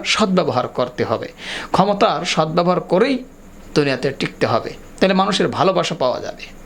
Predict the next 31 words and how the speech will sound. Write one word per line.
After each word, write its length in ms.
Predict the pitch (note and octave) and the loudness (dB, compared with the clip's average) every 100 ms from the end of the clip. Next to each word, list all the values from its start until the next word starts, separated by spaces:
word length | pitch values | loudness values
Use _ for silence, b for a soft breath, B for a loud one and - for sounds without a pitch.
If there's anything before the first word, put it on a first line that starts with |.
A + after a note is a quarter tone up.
| - - - - - - - - - - - | -20 -20 -20 -20 -20 -20 -20 -10 -10 -10 -4
আশা 180 | C#3 E3 | 0 2
করি 160 | D#3+ | 2
বুঝতে 340 | D3+ C#3+ - C3 | 2 -2 -2 -4
পেরেছেন 320 | A2+ G2+ G2+ | -2 -2 0
ভাই 160 | G2+ A2+ | 0 0
আমার 180 | G2+ | -2
কথাগুলো। 440 | G#2 G#2 A#2 F2+ - - B B - | -2 0 0 -2 -8 -8 B B 0
তো 60 | |
আপনাদের 340 | F3 F3 G#3+ A#3 | 0 2 2 2
মতামত 460 | F#3+ E3+ C#3+ B2+ - | 2 2 -2 -4 -10
কি? 160 | - - - - | -16 -16 -12 0
আরে 160 | D#3+ | 0
যেই 340 | D#3+ F#3 E3+ C#3+ B B B - - | 2 2 2 -2 B B B -10 2
চোর 600 | A#3+ A#3 A3 G3 F3+ - G3 - | 4 4 2 0 0 -4 -10 0
চেয়ারম্যান 360 | G#3+ G#3 G3 | 2 2 2
এই 80 | F3+ | 2
কাজটা 340 | E3 D3 - | 0 -2 -4
করেছে, 400 | B2+ B2+ G#2+ - | -2 -2 -2 -2
একজন 280 | B2 C3 B2+ - - | -2 0 -2 -2 0
ফকিরের 500 | G#3+ A#3 A#3 F3+ D3+ - | 0 4 4 4 0 -2
টাকা 240 | A#2+ A#2 | 0 0
মেরে 220 | A2+ A2 | 0 -2
দিয়েছে, 340 | G2+ G2 - - | -2 -4 -4 -4
আসলে 240 | - G#3+ G3 | 0 0 0
তার 160 | F#3+ F3 | -2 -2
কি 120 | A3+ | -2
হওয়া 240 | G#3 C#3+ G#2 | 0 0 0
দরকার? 380 | F#2 F2+ F2 - - B B B B | -2 -2 -4 -4 -8 B B B B
হ্যাঁ, 180 | - B3+ - - - B B B B B B B B - | -2 -2 -6 -18 -20 B B B B B B B B 0
দুনিয়াতে 360 | G#3+ B3+ B3 | 4 4 2
বিচার 580 | G#3+ G#3 F#3+ A3 G3+ G#3 | 2 2 4 2 2 -2